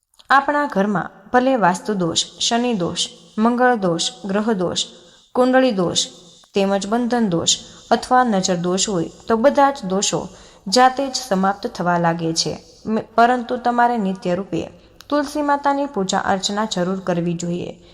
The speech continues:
તેમજ તેને જળ અર્પણ કરવું અને સાથે જ તમે એકાદશીના દિવસે આ એક ઉપાય કરી લેશો અને પૂરેપૂરા વિધાન સાથે જ તમે આ ઉપાય કરી લેશો તો મિત્રો, અવશ્ય જ તમારી બધી મનોકામના પૂર્ણ થઈ શકે.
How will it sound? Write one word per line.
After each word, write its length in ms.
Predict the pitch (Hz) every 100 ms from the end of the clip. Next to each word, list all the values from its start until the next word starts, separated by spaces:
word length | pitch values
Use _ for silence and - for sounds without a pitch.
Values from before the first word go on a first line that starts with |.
| - _ _
તેમજ 280 | 233 233 233 -
તેને 240 | 226 220 214
જળ 220 | 233 247
અર્પણ 400 | - 240 240 240
કરવું 420 | 233 180 175 170 - -
અને 240 | 196 190 190
સાથે 440 | 220 208 - 151
જ 120 | - - - - _ -
તમે 200 | 277 285
એકાદશીના 800 | - 202 180 180 190 - 180 175
દિવસે 420 | 190 214 - - - - _
આ 120 | 196 190
એક 300 | 262 262 262
ઉપાય 280 | 254 262
કરી 260 | 254 185 175
લેશો 340 | 190 208 180 156 - -
અને 180 | 208 214
પૂરેપૂરા 680 | 214 277 294 285 285 285
વિધાન 440 | 262 185 185 190 185
સાથે 400 | 185 190 - 165
જ 120 | - - - - _ -
તમે 240 | 277 285 285
આ 240 | 262 262
ઉપાય 240 | 269 262
કરી 260 | 262 196 175
લેશો 440 | 185 208 190 160 - -
તો 60 | 254
મિત્રો, 360 | 285 294 294
અવશ્ય 560 | 285 185 180 180 - 156
જ 80 | - - - _ -
તમારી 360 | 285 294 285 277
બધી 280 | 196 196
મનોકામના 720 | 185 185 180 175 208 202 175 - -
પૂર્ણ 280 | 277 285 285
થઈ 240 | 277 175 185
શકે. 340 | 190 170